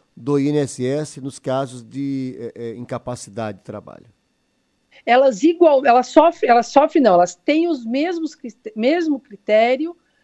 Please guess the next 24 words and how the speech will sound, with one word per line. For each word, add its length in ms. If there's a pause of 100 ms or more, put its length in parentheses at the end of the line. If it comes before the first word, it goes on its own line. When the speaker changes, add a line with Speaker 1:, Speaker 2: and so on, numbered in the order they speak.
(140)
Speaker 2:
é, 260
que 160
é 80
adotado 720
na 160
incapacidade 640
temporária. 720
Da 140
mesma 400
forma, 400
será 560
avaliado 680
ali, 420 (420)
é, 440
se 160
a 40
pessoa 300
consegue 320
fazer 220
os 100
movimentos, 880
se 80
ela 160
consegue 680